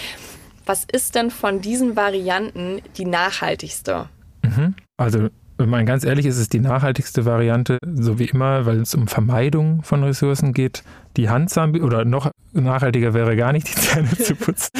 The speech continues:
Speaker 1: <laughs>
Speaker 2: Aber die nachhaltigste wäre jetzt hier so eine rund-, in unserem Fall rundum nachhaltige Bambuszahnbürste. Da gibt's auch ein paar Unterschiede, ehrlich gesagt. Zum Beispiel, ob die zertifiziert sind, auf sowas würde ich achten, oder woraus die Borsten sind. Es ist aber natürlich nicht für jede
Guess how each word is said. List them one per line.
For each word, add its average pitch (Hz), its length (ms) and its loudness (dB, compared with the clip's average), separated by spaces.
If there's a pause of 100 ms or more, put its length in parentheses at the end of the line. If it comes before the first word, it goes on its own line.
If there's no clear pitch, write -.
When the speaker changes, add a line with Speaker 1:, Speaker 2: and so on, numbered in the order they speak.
Speaker 1:
<laughs> 269 180 0
Speaker 2:
Aber 123 160 2
die 123 80 2
nachhaltigste 123 720 0
wäre 120 260 2
jetzt 117 180 0
hier 123 160 0
so 120 100 2
eine 117 260 0 (380)
rund-, 147 200 0
in 123 340 0
unserem 123 240 2
Fall 117 140 0
rundum 117 380 2
nachhaltige 104 760 0
Bambuszahnbürste. 107 840 0
Da 117 100 2
gibt's 135 200 -2
auch 143 160 -2
ein 139 100 2
paar 123 140 2
Unterschiede, 170 480 2
ehrlich 139 240 0
gesagt. 127 400 0
Zum - 200 -2
Beispiel, 113 400 2 (320)
ob - 140 -2
die 110 100 0
zertifiziert 113 720 0
sind, 151 320 0
auf 117 80 -10
sowas 131 300 0
würde 127 120 2
ich 131 120 0
achten, 123 500 0
oder 107 380 2 (100)
woraus 110 300 0
die 101 100 -2
Borsten 143 460 0
sind. 156 260 0 (460)
Es 113 100 0
ist 143 180 0
aber 123 200 2
natürlich 117 380 0
nicht 120 240 -2
für 117 100 2
jede 117 560 2